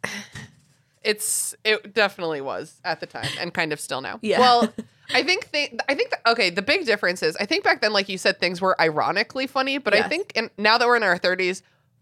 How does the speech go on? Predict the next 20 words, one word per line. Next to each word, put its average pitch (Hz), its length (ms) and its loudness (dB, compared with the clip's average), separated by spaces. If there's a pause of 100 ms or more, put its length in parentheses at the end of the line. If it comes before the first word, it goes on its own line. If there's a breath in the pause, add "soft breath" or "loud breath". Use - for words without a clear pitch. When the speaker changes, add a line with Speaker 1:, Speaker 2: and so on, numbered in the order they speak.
Speaker 1:
things 226 240 2
are 175 280 4
earnestly 240 560 2
funny 165 380 0
all 139 200 0
the 139 100 -2
time. - 240 -2
Speaker 2:
Yeah. 165 640 0 (140)
Switch 220 340 -2
from, 220 160 0
Speaker 1:
And 214 80 4
that 269 180 2
Speaker 2:
switch - 300 -2
Speaker 1:
feels 349 140 4
Speaker 2:
from, 294 140 4
Speaker 1:
better. 254 220 4
Speaker 2:
like, 175 100 -8 (280 loud breath)
I 262 100 2
think, 415 240 2
uh, 190 460 4